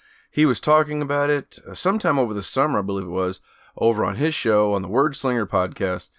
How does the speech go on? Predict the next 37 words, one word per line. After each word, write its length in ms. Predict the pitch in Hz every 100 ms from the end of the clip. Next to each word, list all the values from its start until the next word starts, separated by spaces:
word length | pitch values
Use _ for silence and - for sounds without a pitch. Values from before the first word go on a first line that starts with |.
| _ _ _ -
and 480 | 107 104 104 107 101
because 340 | 107 143 143
he 80 | 120
talked 340 | - 131 -
so 280 | - 135 135
highly 340 | 117 131 127
about 340 | 107 101 113 113
it, 220 | 92 - _ _ _ _
I 140 | - 113
decided 420 | 107 - 113 104
I'd 120 | -
try 280 | - 127 156
it 60 | 135
out. 340 | 117 113 - _ _ _ _ _ _ _
Just 340 | 117 123 151 139
like 180 | 113 -
him, 240 | 95 95
I 100 | 92
fell 280 | - 143 139
in 60 |
love 160 | 117 104
with 100 | 98
it 40 |
right 260 | 76 101 101
away, 380 | 95 95 95 90 _ _
and 240 | - 92 95
this 180 | 123 113
is 120 | 107
one 140 | 113
of 60 | 104
my 200 | 120 160
prizes 520 | - 95 90 87 92 90
that 160 | -
I 280 | 104 127 127
putting 360 | - 107 98 95
up 100 | 69
myself. 560 | 95 - 127 107 -